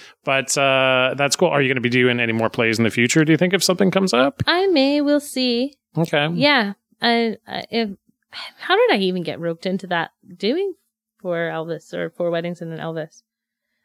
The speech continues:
Speaker 2: I think Tammy and Matt from the Kraken Theater were
Speaker 1: Yeah.
Speaker 2: doing it, and they reached out to me and asked if, 'cause they had done during the pandemic. No, that was afterwards, I guess. I don't know. I guess they reached out to me,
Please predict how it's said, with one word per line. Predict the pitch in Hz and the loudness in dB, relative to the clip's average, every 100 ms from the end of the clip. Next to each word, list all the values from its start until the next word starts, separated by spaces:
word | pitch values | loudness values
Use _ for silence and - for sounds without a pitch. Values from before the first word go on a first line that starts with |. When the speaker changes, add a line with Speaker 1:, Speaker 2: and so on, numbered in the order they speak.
| - | 0
Speaker 2:
I | |
think | 330 427 | 2 0
Tammy | - 240 202 214 202 190 190 - _ _ _ _ _ _ - | -2 -2 0 2 2 2 -2 -10 _ _ _ _ _ _ -6
and | 196 185 | -2 0
Matt | 175 175 147 - - - _ _ _ _ | 0 0 -2 -8 -14 -14 _ _ _ _
from | - 185 | -2 -2
the | |
Kraken | - 170 202 | 0 -2 0
Theater | 208 220 294 370 | 0 2 2 0
were | 247 | -2
Speaker 1:
Yeah. | - | 2
Speaker 2:
doing | 254 294 | 2 2
it, | 320 214 | 2 0
and | 196 | 0
they | 180 | 0
reached | 175 165 - | -2 -4 -6
out | 156 - | -8 -6
to | 190 | -4
me | 190 | -2
and | 170 | -2
asked | 165 - | -6 -8
if, | 170 - | -12 -8
'cause | - 180 | -4 0
they | 185 | 0
had | 180 196 | 0 0
done | 185 175 175 - - _ | 0 0 -4 -12 -20 _
during | 233 240 240 | 4 4 4
the | 220 | 2
pandemic. | 208 185 175 170 170 - | 0 2 2 2 0 0
No, | 294 311 | 0 2
that | 285 | 0
was | 262 254 | 0 -2
afterwards, | 330 233 175 165 | -2 -4 -6 -8
I | |
guess. | - 156 165 - _ _ | -10 -12 -14 -20 _ _
I | 240 | 2
don't | 311 | 4
know. | 302 349 | 6 4
I | |
guess | 233 269 | 4 2
they | 330 | 2
reached | 269 262 - | 0 0 0
out | 226 | 0
to | 226 | 0
me, | 226 220 | 0 0